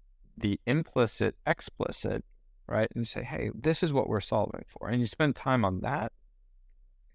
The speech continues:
then you don't get a lot of miscommunication or, um, unhealthy conflict.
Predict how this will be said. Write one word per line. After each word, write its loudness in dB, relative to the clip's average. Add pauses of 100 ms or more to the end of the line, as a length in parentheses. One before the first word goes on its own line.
(420)
then 4
you 6
don't 4
get 6 (140)
a 0
lot 2
of -2 (440)
miscommunication 2 (520)
or, 4 (460)
um, 0
unhealthy 2
conflict. -4